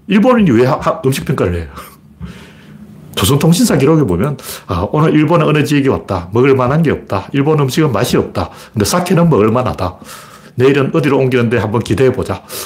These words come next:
하, 여기 기대했는데 역시 맛이 없다. 대구탕을 이렇게밖에 못 끓이나." <laughs> 일본 음식 맛없어요. 근데 왜 일본 음식, 일본 사람이 이 음식을 평가해? 영국 사람이 평가하게 하지. 이게 무슨 얘기냐면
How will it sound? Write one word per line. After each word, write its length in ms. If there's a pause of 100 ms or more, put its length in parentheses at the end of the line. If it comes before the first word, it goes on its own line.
(240)
하, 380 (140)
여기 200
기대했는데 540
역시 240
맛이 260
없다. 400 (840)
대구탕을 440
이렇게밖에 400
못 160
끓이나." 360
<laughs> 40 (1700)
일본 260
음식 160
맛없어요. 720
근데 180
왜 80
일본 240
음식, 320
일본 140
사람이 260
이 60
음식을 300
평가해? 420 (1120)
영국 240
사람이 400
평가하게 360
하지. 200 (680)
이게 80
무슨 220
얘기냐면 560